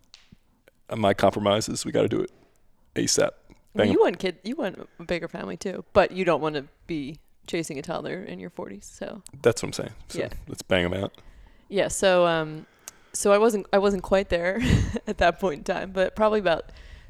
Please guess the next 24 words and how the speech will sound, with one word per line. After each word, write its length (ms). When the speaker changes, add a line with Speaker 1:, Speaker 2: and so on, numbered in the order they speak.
Speaker 2:
two 180
or 60
three 180
months 300
in, 160
Matt 180
started 240
kinda 240
joking, 440
like, 260
"Well, 320
you 100
know, 160
we 100
gotta 260
get 140
the 80
show 220
on 80
the 80
road." 300
Um, 440
but 240
around 960